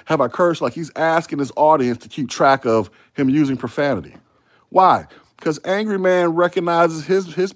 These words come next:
his method that he's been doing for the last three, four, five years ain't working.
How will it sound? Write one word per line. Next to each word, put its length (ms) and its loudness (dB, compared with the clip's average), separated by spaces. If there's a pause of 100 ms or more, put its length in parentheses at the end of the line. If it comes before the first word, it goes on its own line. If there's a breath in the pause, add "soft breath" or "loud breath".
(140)
his 220 -2
method 500 -2 (280 soft breath)
that 100 -4
he's 180 -6
been 180 -4
doing 240 2
for 100 -8
the 60 -2
last 380 0
three, 180 -4
four, 280 -2
five 340 0
years 340 0
ain't 240 0
working. 440 2